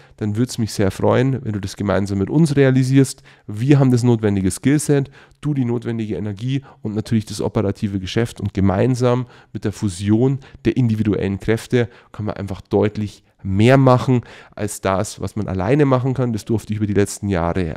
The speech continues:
lernen. Die richtigen Partner sind integral für das eigene Wachstum und damit auch für das gemeinsame Wachstum. Wenn dir dieses Video gefallen hat, ich hab's eingangs dieses Videos schon mal gesagt, dann würde ich mich freuen, wenn du einen Daumen nach oben da lässt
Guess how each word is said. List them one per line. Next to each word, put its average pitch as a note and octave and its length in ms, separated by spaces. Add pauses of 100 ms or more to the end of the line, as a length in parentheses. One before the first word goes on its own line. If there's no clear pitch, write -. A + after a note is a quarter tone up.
lernen. B2+ 380
Die A2+ 100
richtigen A#2 380
Partner G#2+ 400
sind B2+ 260
integral G2 600 (280)
für - 160
das G#2+ 160
eigene B2+ 460
Wachstum A2+ 500 (280)
und G#2+ 160
damit F#2+ 260
auch F2 260
für - 140
das A2 180
gemeinsame F2 540
Wachstum. - 480 (640)
Wenn G#2+ 220
dir A#2 100
dieses G2 220
Video G2 200
gefallen G#2+ 360
hat, C#3 300
ich - 140
hab's - 180 (120)
eingangs C3 540
dieses B2 260
Videos A#2 280
schon A2+ 160
mal G#2 120
gesagt, F#2+ 420 (360)
dann G2+ 300
würde A2 180
ich G#2 180
mich G#2 120
freuen, G#2 280
wenn G2 80
du F#2 80
einen F2 220
Daumen E2+ 280
nach D#2+ 240
oben B2 260
da B2+ 160
lässt A#2+ 400